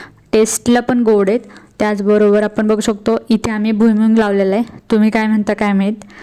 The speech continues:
आम्ही म्हणजे शेंगदाणे, भुईमुंग, अ, लावलेला आहे आणि त्या पलीकडच्या साईडला आम्ही मका टाकलेला आहे. त्याचबरोबर समोर दिसतंय ते पण आमचंच रान आहे, ते पण मकाचं आहे. इथे थोडेसे दोडके होते आणि ही शेंग होती कोणती ती मी विसरली त्याचं नाव, पण या शेंग. त्याचबरोबर इथे लिंब आहेत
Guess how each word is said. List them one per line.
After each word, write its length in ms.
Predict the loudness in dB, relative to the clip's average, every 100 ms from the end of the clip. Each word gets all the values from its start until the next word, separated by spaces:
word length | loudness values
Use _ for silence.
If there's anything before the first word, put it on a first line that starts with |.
| -20 _
आम्ही 280 | -2 0 2
म्हणजे 180 | 2 2
शेंगदाणे, 500 | 2 2 2 -2 -4 -12 -20 _
भुईमुंग, 500 | 0 2 4 4 2
अ, 340 | 0 -2 0 0
लावलेला 420 | 0 2 2 2
आहे 40 |
आणि 100 | 2 0
त्या 100 | -2
पलीकडच्या 340 | -4 -2 -4
साईडला 300 | -2 -2 0
आम्ही 140 | 0 2
मका 280 | 2 0
टाकलेला 380 | -4 -4 0 0
आहे. 140 | 0 -4 -14 -20 -18 -4
त्याचबरोबर 300 | 0 0 0
समोर 320 | 0 0 0
दिसतंय 320 | 0 -2 0
ते 120 | 0
पण 280 | 0 0 -2 0
आमचंच 360 | -2 0 0 -2
रान 240 | -2 -2
आहे, 80 | -2 -4 -4
ते 60 | -4
पण 220 | 2 2
मकाचं 440 | 2 0 -6 -2
आहे. 220 | -2 -2 -4 -10 -20 -20 _
इथे 260 | -4 0 0
थोडेसे 280 | 2 2 2
दोडके 360 | 2 0 0 -2
होते 280 | 0 0 -2 -6 -14 -6
आणि 300 | -2 2 4
ही 140 | 4
शेंग 340 | 4 4 4 4
होती 220 | 2 0
कोणती 420 | 2 4 4 2
ती 140 | 2
मी 120 | 4 6
विसरली 440 | 4 2 2 2
त्याचं 220 | 0 0
नाव, 140 | 0 0 -2
पण 80 | -6 -2
या 120 | 0 2
शेंग. 300 | 2 2 0 -6 -18 -10 -4
त्याचबरोबर 440 | -2 2 2 2
इथे 200 | 0 2
लिंब 300 | 2 2 2
आहेत 180 | 2